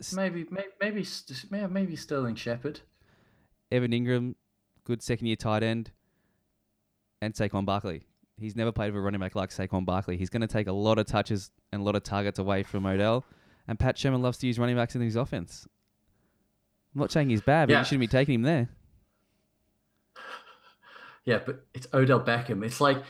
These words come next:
Speaker 2: it's the, it's like saying you don't like Antonio Brown because Le'Veon Bell's there.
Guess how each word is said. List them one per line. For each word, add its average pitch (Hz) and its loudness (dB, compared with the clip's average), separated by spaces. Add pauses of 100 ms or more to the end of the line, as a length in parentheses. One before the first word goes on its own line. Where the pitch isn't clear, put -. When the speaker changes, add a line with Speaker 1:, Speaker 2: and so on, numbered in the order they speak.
(140)
Speaker 2:
it's 131 -2
the, 143 6
it's 139 -2
like 151 4
saying 135 2 (760)
you 127 2
don't 135 6
like 131 4
Antonio 120 2
Brown 123 4
because 104 -4
Le'Veon 107 0
Bell's 107 0
there. 92 -6